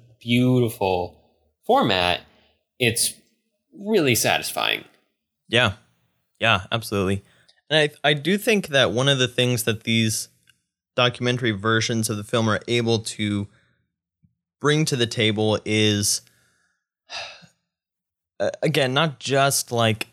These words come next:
Speaker 2: an aspect of the sport, but an aspect of just people and the way that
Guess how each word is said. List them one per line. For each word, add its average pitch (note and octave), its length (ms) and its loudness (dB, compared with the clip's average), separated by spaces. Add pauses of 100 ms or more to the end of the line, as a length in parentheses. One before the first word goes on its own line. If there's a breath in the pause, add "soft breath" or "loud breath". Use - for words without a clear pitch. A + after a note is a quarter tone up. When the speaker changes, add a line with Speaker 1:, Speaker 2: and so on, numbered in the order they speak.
(240)
Speaker 2:
an A2 120 0
aspect A2 420 0
of G#2 120 -2
the F#2+ 80 -2
sport, A2+ 420 -2
but G#2+ 100 0
an G#2+ 80 2
aspect B2+ 360 0
of G2 140 -2
just - 260 -4
people G2 540 -2
and G#2+ 160 0
the G#2+ 60 0
way A2 300 2
that G#2+ 200 0